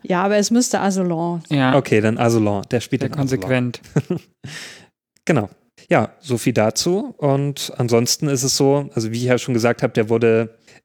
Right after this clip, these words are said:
Speaker 3: sehr prämiert, der Film. Der wurde nämlich mit sieben Oscars nominiert und konnte sogar drei einheimsen. Also der Film wurde in den Kategorien Bestes adaptiertes Drehbuch, Bestes Szenenbild und Bestes Kostümdesign ausgezeichnet.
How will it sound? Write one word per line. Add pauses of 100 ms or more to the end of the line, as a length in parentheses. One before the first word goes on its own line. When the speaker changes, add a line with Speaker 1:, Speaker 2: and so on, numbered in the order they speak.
Speaker 3:
sehr
prämiert,
der
Film. (540)
Der
wurde
nämlich
mit
sieben
Oscars
nominiert (300)
und
konnte
sogar
drei
einheimsen. (440)
Also
der
Film
wurde
in
den
Kategorien
Bestes
adaptiertes
Drehbuch,
Bestes
Szenenbild
und
Bestes
Kostümdesign
ausgezeichnet.